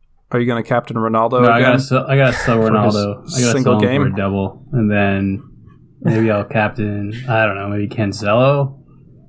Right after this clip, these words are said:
Speaker 2: I'll just go Salah. That's the easy move, and I think people are gonna, some people are gonna avoid him and get too fancy. So I think I'm gonna do Salah this week, and then Son in thirty-eight.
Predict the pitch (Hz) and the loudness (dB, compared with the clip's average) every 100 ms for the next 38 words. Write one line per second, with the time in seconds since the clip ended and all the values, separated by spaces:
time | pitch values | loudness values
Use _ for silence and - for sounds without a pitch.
0 | - - 151 147 - - 113 - 95 98 | -16 -2 0 0 -4 -4 -4 -4 -6 -4
1 | 98 98 - 110 - - 104 101 101 98 | -6 -8 -10 -12 -10 -6 -4 -4 -4 -4
2 | 101 98 104 104 101 104 127 123 127 123 | -4 -6 -4 -4 -4 -2 -2 0 0 2
3 | 120 113 - 165 160 139 131 117 120 117 | 2 -2 0 0 2 2 2 2 2 2
4 | 113 110 - 107 104 101 98 101 - 107 | 2 0 -2 -4 -4 -4 -6 -10 -8 -6
5 | 101 101 - 110 117 117 110 - 113 113 | -6 -10 -12 -4 0 0 0 0 0 2
6 | 107 101 113 107 - 104 101 - 104 101 | 0 -4 -4 -4 -4 -8 -8 -8 -8 -6
7 | 101 - 101 101 101 | -8 -8 -10 -10 -14